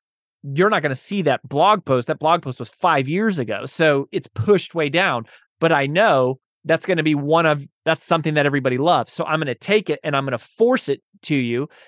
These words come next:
and I'm gonna save the best for first. So just like we save the best for first with our kind of, like,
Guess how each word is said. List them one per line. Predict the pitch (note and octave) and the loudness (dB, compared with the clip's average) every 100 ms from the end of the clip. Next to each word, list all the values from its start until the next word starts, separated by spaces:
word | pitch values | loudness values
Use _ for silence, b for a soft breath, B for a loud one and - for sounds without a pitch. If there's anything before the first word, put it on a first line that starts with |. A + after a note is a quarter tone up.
| b | b
and | D#3 | -2
I'm | E3 | 0
gonna | |
save | C#3 - F#3+ F3 | -2 0 2 2
the | D#3 | 2
best | C#3+ C3+ - | 0 -2 -2
for | A#2+ | -12
first. | - G#3 C3 | 0 0 0
So | C3+ | -4
just | B2+ G3+ | -4 -2
like | A3 | -2
we | F3+ | -4
save | E3 F#3 F3+ | -6 -2 -2
the | D#3 | -2
best | D3+ D3 | -2 -2
for | - | -4
first | C3+ D#3 C#3+ | -4 -4 -4
with | C#3 | -4
our | C3 B2 A2 _ _ _ _ - | -2 -4 -4 _ _ _ _ -4
kind | D#3+ | -2
of, | C3 | 0
like, | C3 - | -2 -4